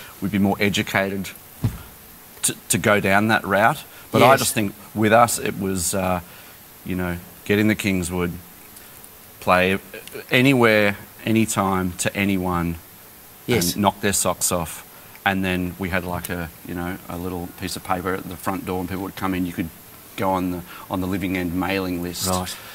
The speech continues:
Speaker 1: So we built up this
Speaker 2: 'Cause they
Speaker 1: mailing
Speaker 2: just
Speaker 1: list of,
Speaker 2: invented
Speaker 1: of a
Speaker 2: email.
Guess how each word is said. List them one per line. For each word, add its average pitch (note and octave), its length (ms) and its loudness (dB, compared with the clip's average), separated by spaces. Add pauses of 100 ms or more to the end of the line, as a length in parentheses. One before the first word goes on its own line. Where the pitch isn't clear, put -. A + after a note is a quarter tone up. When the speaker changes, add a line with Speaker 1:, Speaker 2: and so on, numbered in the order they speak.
(120)
Speaker 1:
So - 160 -4
we G2 100 2
built C3 320 4
up A#2+ 120 2
this G#2 120 -2
Speaker 2:
'Cause G2 120 2
they G#2 80 6
Speaker 1:
mailing D#3 240 4
Speaker 2:
just D#3+ 240 4
Speaker 1:
list - 20 2
of, C3 60 4
Speaker 2:
invented G#2+ 340 2
Speaker 1:
of A#2 60 4
a C3+ 40 4
Speaker 2:
email. E2 300 -4